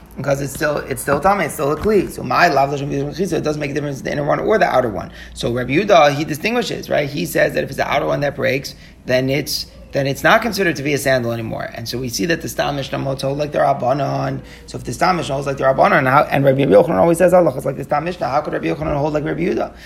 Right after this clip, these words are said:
So the Gemara answers, "Lo, Pnimis Dafka." The Mishnah is only talking about where the inner ear broke off. The Mishnah, therefore, holds like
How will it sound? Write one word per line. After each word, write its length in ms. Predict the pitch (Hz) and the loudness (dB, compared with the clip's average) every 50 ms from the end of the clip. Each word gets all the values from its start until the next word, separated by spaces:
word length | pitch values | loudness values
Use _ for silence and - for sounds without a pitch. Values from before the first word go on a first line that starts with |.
| - - - | -20 -20 -20
So 140 | - - - | -16 -14 -12
the 60 | - | -8
Gemara 220 | 80 - 151 165 | -2 0 2 2
answers, 300 | 190 208 190 196 185 160 | 2 0 -2 -4 -4 -4
"Lo, 260 | 147 143 143 135 131 - | -2 0 0 0 0 0
Pnimis 380 | - 147 160 165 160 156 139 | -2 -4 -2 -2 -4 -4 -4
Dafka." 440 | - 123 107 117 113 - 123 113 117 | -4 -2 -2 -2 -4 -4 -6 -6 -6
The 60 | 110 | -4
Mishnah 220 | - 160 165 160 147 | -4 -6 -6 -4 -4
is 40 | |
only 140 | 139 151 170 | -4 -2 0
talking 160 | 170 175 180 | 0 0 0
about 120 | 180 165 143 | 0 0 -2
where 80 | 139 | -4
the 60 | 139 - | -6 -8
inner 200 | - - 123 127 | -8 -8 -8 -6
ear 180 | 127 120 120 | -4 -4 -4
broke 240 | - - 127 - - | -4 -6 -6 0 4
off. 240 | 170 185 180 175 - | 6 6 6 6 2
The 60 | 165 | -6
Mishnah, 240 | 147 - - 175 - | -8 -8 -8 -10 -8
therefore, 600 | 143 139 139 139 - 185 196 175 151 147 143 - - - - - | -8 -6 -6 -6 -2 0 2 2 2 2 0 -2 -12 -18 -18 -10
holds 400 | - - 160 147 131 - - - - - | -2 0 0 2 2 0 -4 -8 -12 -8
like 360 | - 120 131 131 120 117 110 | -2 0 0 0 0 -2 -6